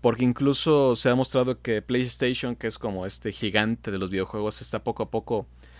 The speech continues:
separándose más de Japón. Ya no le está tomando tanto en cuenta porque ya no lo está sintiendo como un mercado tan grande para ellos, a lo que se ha visto.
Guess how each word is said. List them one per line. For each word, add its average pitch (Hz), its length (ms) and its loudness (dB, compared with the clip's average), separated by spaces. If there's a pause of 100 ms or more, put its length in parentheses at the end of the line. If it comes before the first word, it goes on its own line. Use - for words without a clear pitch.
(140)
separándose 123 680 2
más 113 340 0
de 113 120 0
Japón. 98 400 0
Ya 101 80 2
no 107 80 0
le 104 40 0
está 101 160 -2
tomando 107 300 -2
tanto 107 280 -2
en 110 80 -2
cuenta 120 440 0
porque 101 580 0 (500)
ya 123 100 2
no 131 80 4
lo 131 60 6
está 123 160 2
sintiendo 127 360 0
como 135 120 0
un 131 60 2
mercado 127 500 2
tan 110 240 2
grande 120 320 6
para 95 260 4
ellos, 92 520 0
a 92 60 -2
lo 92 80 -2
que - 120 -10
se - 120 -2
ha 87 40 0
visto. 90 420 -6